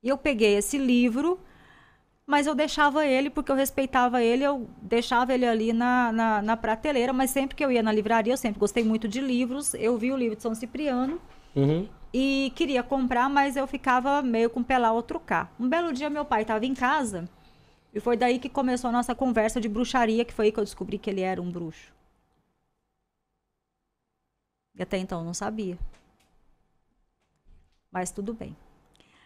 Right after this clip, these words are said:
Speaker 1: É, inclusive ele falou assim, "Se você falar isso pra sua mãe, sua mãe vai me matar." Agora, como ele já desencarnou, <laughs>
Speaker 2: Agora pode. <laughs>
Speaker 1: eu posso falar, né? Meu, meu finado pai sabe que eu não tô falando besteira.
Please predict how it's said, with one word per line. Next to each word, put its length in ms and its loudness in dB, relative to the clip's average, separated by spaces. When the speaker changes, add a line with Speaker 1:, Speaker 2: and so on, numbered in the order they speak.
Speaker 1:
É, 340 0
inclusive 580 0
ele 80 -2
falou 200 0
assim, 200 -4
"Se 80 -12
você 220 -6
falar 200 -4
isso 100 -8
pra 80 -8
sua 200 -8
mãe, 140 -6
sua 160 -8
mãe 180 -6
vai 160 -4
me 100 -4
matar." 300 -6
Agora, 260 -6
como 220 -4
ele 120 2
já 160 0
desencarnou, 840 2
<laughs> 140 2
Speaker 2:
Agora 480 6
pode. 420 6
<laughs> 960 4
Speaker 1:
eu 140 2
posso 360 2
falar, 580 6
né? 400 2
Meu, 240 2
meu 140 0
finado 360 2
pai 200 2
sabe 240 0
que 80 -6
eu 60 2
não 280 -2
tô 180 0
falando 260 0
besteira. 420 -4